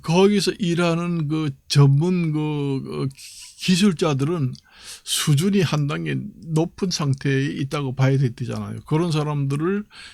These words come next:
시험을 봐서 채용을 하기 때문에, 음, 어-, 어느 정도 기술이 있다고 봐야 돼요. 그런 사람들이 만날 그것만 일을 하기 때문에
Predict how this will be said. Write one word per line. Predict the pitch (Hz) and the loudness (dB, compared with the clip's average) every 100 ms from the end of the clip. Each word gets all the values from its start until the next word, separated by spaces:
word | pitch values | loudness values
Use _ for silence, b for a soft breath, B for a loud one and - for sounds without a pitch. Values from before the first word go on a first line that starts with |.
| B | B
시험을 | - 202 196 170 139 | 0 4 4 2 -4
봐서 | 123 123 139 | -6 -6 -6
채용을 | - 170 156 123 | -4 -2 0 0
하기 | 120 117 | -2 -4
때문에, | 123 113 104 - - 113 - B B B B B - | -6 -6 -6 -8 -10 -12 -16 B B B B B -12
음, | 120 117 123 117 123 - - - - - | -8 -6 -6 -6 -6 -8 -12 -20 -20 -14
어-, | - 143 | -10 -4
어느 | 160 175 156 | 0 2 0
정도 | - 147 143 139 | -2 -2 0 -2
기술이 | - 165 156 170 131 | -2 -2 -2 -2 -2
있다고 | 135 135 180 156 | -2 0 -2 -2
봐야 | 120 117 | -4 -4
돼요. | 113 110 | -6 -6
그런 | 110 196 233 | -2 0 0
사람들이 | 220 220 202 196 208 208 - B B B | 0 -2 -2 -2 -4 -6 -12 B B B
만날 | 110 131 156 214 220 | 0 4 6 4 2
그것만 | - 139 180 220 190 170 147 - - | 0 2 4 2 2 -2 -8 -8 -2
일을 | 175 180 | 0 2
하기 | 143 147 135 | 2 2 0
때문에 | 147 139 170 160 | 0 -2 -2 -4